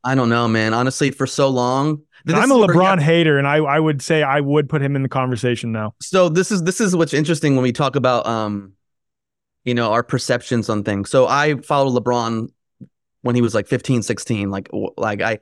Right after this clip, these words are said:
Speaker 1: almost, like, when Jerry Stackhouse was, like, sixteen and he was coming out, they were saying he was gonna be the next Jordan. I, like, love this, like, excellence of someone who's gonna come in and,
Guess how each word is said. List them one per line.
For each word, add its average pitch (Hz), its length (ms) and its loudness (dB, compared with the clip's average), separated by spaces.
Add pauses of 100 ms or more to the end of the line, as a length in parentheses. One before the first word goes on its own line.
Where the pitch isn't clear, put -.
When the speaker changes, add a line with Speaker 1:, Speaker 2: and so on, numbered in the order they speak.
(160)
Speaker 1:
almost, 175 280 2
like, 160 140 2
when 143 120 4
Jerry 147 220 2
Stackhouse 143 580 -2
was, 131 100 -4
like, 123 160 -2
sixteen 143 480 0
and 135 100 2
he 123 40 0
was 127 100 -4
coming 135 240 0
out, 135 160 -2
they 131 80 0
were 131 60 0
saying 135 240 0
he 135 60 2
was 131 100 2
gonna 127 80 0
be 131 60 2
the 127 60 2
next 127 220 -2
Jordan. 131 380 0 (240)
I, 131 80 0
like, 143 180 2
love 143 300 2
this, 139 200 0
like, 120 220 -2
excellence 131 500 -2
of 113 100 -4
someone 131 300 0
who's 123 140 -2
gonna 117 140 -2
come 135 220 0
in 131 160 2
and, 107 120 0